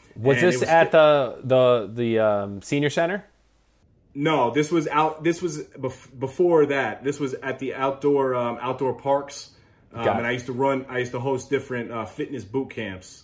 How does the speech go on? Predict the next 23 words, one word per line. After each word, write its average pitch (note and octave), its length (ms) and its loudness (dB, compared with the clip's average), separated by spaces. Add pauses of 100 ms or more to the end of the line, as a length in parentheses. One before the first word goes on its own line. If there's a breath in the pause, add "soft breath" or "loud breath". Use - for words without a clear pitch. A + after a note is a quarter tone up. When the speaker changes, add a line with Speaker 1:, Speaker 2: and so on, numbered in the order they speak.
Speaker 2:
uh, A2 60 -16
and, G#2 200 -10
like, G#2 200 -10
health B2+ 260 -6
and A#2 160 -10
wellness B2 320 -8
clinics, B2 400 -10
and A2 80 -8
it A2 60 -8
was, A2 140 -8
the C#3+ 120 -10
whole C3 220 -4
initiative A#2+ 360 -8
was G#2+ 120 -12
called A2 340 -8 (380 soft breath)
Be C3+ 120 0
Fit B2 320 -6
One A#2 160 -6
Day G#2+ 120 -4
at G2 60 -8
a F#2+ 40 -10
Time. G2+ 380 -10
But C3+ 360 -4